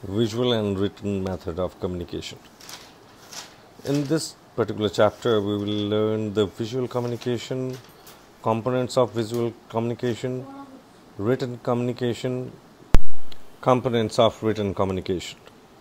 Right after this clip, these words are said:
In the previous session, we have learned about the verbal and non-verbal styles of communication. In this session, we, we shall be talking about two other styles of communication,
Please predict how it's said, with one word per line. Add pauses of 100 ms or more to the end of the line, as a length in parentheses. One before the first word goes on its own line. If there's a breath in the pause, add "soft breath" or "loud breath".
(880)
In
the
previous
session, (420)
we
have
learned
about
the
verbal
and
non-verbal (220)
styles
of
communication. (680 loud breath)
In
this
session, (600 loud breath)
we,
we
shall
be
talking
about (500 loud breath)
two
other
styles
of
communication,